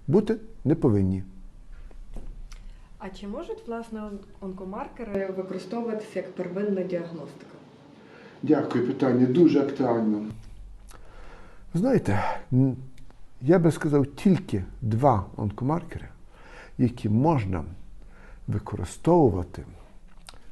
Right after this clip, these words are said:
Speaker 1: для того, щоби викор-, для первинної діагностики. І то, я хочу підкреслити, і я не раз це, напевно, в нашій розмові буду говорити,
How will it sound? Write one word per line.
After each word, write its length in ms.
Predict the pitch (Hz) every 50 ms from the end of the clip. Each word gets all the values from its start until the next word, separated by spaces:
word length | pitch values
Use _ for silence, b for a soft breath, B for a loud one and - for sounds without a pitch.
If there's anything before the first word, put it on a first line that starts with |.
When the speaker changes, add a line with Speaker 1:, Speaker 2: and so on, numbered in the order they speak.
| -
Speaker 1:
для 400 | - 104 117 117 113 98 92 92 - - - - - - - - -
того, 320 | - 175 170 135 95 87 82 - - - - -
щоби 480 | - - - 120 110 110 147 160 160 156 - - - - - - - - - - - - - - - - - - - B B B B B B B B B B B
викор-, 360 | - 110 - - 127 - - 101
для 440 | - - 135 117 117 127 135 147 165 - - - - -
первинної 840 | - 123 107 104 95 120 147 151 147 139 131 123 117 104 104 104
діагностики. 1120 | 95 87 - 113 113 - 98 85 98 113 139 175 175 - - - 107 95 - - - 90 65 - - - b b b b b b b -
І 100 | 143 113
то, 340 | 110 - - 180 214 269 - - - - - -
я 80 | 123
хочу 260 | 110 - 110 - 113
підкреслити, 760 | 104 - 101 - - - 143 175 180 - - 180 180 - - -
і 200 | - 110 104 101
я 140 | 104 90
не 220 | 90 92 - 98 92
раз 220 | 104 98 95 -
це, 100 | - 110
напевно, 420 | 101 92 90 92 104 95 92 95 95
в 60 | 95
нашій 280 | 98 95 92 - -
розмові 340 | - 101 92 - 110 98 95
буду 300 | 92 87 87 98 - 98
говорити, 440 | 85 87 98 107 127 139 139 - -